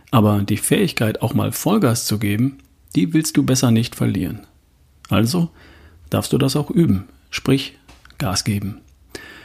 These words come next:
Und das ist immer damit verbunden, dass du deine Komfortzone auch mal kurz verlässt. Stell dir vor, du möchtest besser werden. Kann ja sein. Besser als derzeit gerade. Fitter werden. Stärker oder schneller oder ausdauernder.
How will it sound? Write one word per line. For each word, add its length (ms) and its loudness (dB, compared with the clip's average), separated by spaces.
Und 140 4
das 100 2
ist 140 2
immer 180 4
damit 240 4
verbunden, 500 4
dass 140 0
du 80 2
deine 240 4
Komfortzone 800 -2
auch 140 -8
mal 100 -4
kurz 300 -10
verlässt. 520 -8
Stell 180 -2
dir 140 4
vor, 320 0
du 100 4
möchtest 340 2
besser 300 -2
werden. 300 -8
Kann 140 0
ja 100 4
sein. 240 2
Besser 280 2
als 400 -2
derzeit 440 0
gerade. 460 -6
Fitter 400 0
werden. 320 -8
Stärker 560 0
oder 160 0
schneller 600 0
oder 200 -2
ausdauernder. 680 -4